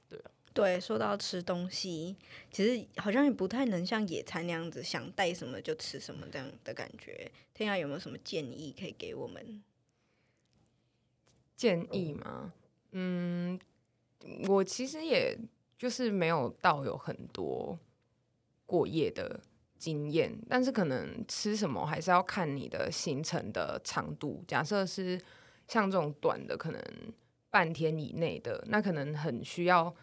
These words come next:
Speaker 3: 一定是最重要，可能还是水分。如果说你自己去的地方是很曝晒，比如说太阳很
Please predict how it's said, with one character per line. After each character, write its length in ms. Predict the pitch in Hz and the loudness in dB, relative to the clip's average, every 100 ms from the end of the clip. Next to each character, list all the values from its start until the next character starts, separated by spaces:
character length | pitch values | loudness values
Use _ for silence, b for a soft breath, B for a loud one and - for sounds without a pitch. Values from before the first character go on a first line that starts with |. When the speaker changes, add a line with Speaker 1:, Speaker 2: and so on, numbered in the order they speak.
| B B _ | B B _
Speaker 3:
一 140 | 214 | 2
定 180 | 233 240 | 4 4
是 240 | 247 226 | 4 2
最 240 | 214 233 202 | 4 4 6
重 200 | 208 190 | 4 6
要， 160 | 170 | 6
可 140 | 151 135 | 4 0
能 100 | 139 | -2
还 120 | 135 | -2
是 240 | 127 165 | -2 -2
水 680 | 165 - - - - - - - | -2 -4 -6 -8 -8 -4 -4 -4
分。 240 | - - - - _ _ | -4 -4 -4 -12 _ _
如 140 | 175 | -2
果 160 | 185 170 | 2 4
说 220 | - 170 | 4 2
你 180 | 165 170 | 2 0
自 160 | 165 170 | -4 -6
己 300 | - 69 B B B B B | -6 -6 B B B B B
去 200 | - 240 | 2 4
的 100 | 175 | 4
地 160 | 196 185 | 4 4
方 180 | 170 | 4
是 80 | 185 | 4
很 200 | 175 127 | 2 0
曝 280 | - - 175 | -4 -6 -6
晒， 240 | 156 156 - | -2 0 0
比 120 | - | -2
如 60 | 139 | -4
说 140 | 156 | -2
太 200 | 156 180 | 0 -2
阳 180 | - 139 | -2 -4
很 140 | 143 | -6